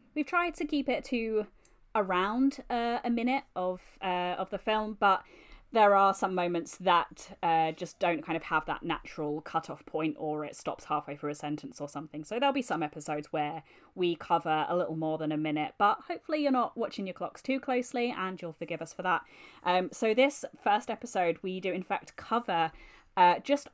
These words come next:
over three and a half minutes. Um, and boy, is there a lot to talk about <laughs> in those three and a half minutes. Um, so if you want to, uh, watch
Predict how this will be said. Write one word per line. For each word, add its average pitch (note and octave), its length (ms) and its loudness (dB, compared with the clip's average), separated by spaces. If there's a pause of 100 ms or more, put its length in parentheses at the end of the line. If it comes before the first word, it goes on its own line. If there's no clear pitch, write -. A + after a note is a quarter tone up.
over A3+ 320 2
three F#3+ 320 -4
and F3+ 100 0
a F3 40 -2
half E3+ 280 0
minutes. - 520 -4
Um, D#3+ 420 0 (420)
and F3 400 2 (460)
boy, G3 260 4
is G3 140 -2
there F3 120 0
a E3 60 0
lot - 340 -4
to A#3+ 120 -4
talk G3+ 260 2
about F3+ 260 4
<laughs> - 40 4
in - 220 6
those B3 400 8 (360)
three G#3 260 8
and G3 120 4
a F#3+ 40 2
half F#3+ 320 0
minutes. E3+ 420 -4 (380)
Um, F3+ 400 4 (100)
so F3+ 520 4
if G#3+ 180 0
you G#3 320 0
want F#3 220 2
to, F3 220 2 (180)
uh, D#3+ 480 0
watch - 360 -4